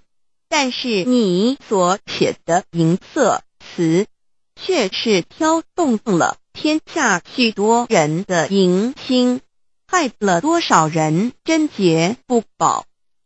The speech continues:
这种的罪过，何止是堕入了马腹而已，恐怕你离地狱正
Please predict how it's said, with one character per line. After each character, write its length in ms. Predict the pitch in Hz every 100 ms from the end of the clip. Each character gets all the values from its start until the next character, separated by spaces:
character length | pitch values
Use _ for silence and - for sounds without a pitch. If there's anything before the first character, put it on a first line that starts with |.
| _
这 200 | - 370
种 320 | 277 208 175 151
的 240 | 190 160 - _
罪 220 | 247 170 - -
过， 300 | 196 143 - _ _ _ -
何 260 | - 277
止 180 | - 202
是 380 | 170 277 220 - -
堕 220 | 254 190 196
入 280 | 190 127 -
了 260 | 202 180
马 440 | 220 185 139 180 220
腹 400 | - 226 180 - _
而 260 | 170 170 180 -
已， 300 | 165 120 - _ _ _
恐 240 | - 247
怕 300 | 339 359 240
你 340 | 165 160 170 247
离 380 | 240 180 180
地 380 | 220 233 180 117 -
狱 300 | 220 170 - -
正 260 | 370 285